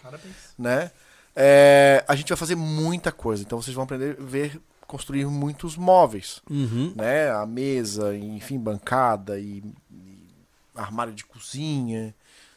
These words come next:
Speaker 2: tudo, tudo que tiver lá, né?
Speaker 3: Sim.
Speaker 2: Então, além da, de, de ganhar conhecimento de toda a obra que a gente vai fazer, a gente vai explicar tudo no processo.
Speaker 3: É.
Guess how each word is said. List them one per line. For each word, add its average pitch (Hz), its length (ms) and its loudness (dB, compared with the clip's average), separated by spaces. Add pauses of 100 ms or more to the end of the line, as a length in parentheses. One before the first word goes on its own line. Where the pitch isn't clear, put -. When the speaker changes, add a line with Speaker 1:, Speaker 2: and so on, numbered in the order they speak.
(160)
Speaker 2:
tudo, 127 240 -8 (140)
tudo 151 140 -12
que - 60 -20
tiver 165 180 2
lá, 123 120 4
né? 113 160 -6 (120)
Speaker 3:
Sim. 107 260 -8 (160)
Speaker 2:
Então, 127 220 -8
além 131 120 -4
da, 156 120 0
de, 160 200 -12
de 180 260 -14
ganhar 175 420 0
conhecimento 170 420 -4
de 170 80 -12
toda 165 220 -2
a 170 40 6
obra 151 280 6
que 156 100 -12
a - 20 -8
gente 151 160 -12
vai 151 120 -4
fazer, 135 420 -6
a - 20 -8
gente 113 220 -14
vai 120 80 -10
explicar 123 300 -14
tudo 127 240 -18
no 127 80 -12
processo. 135 600 -10
Speaker 3:
É. 95 140 -8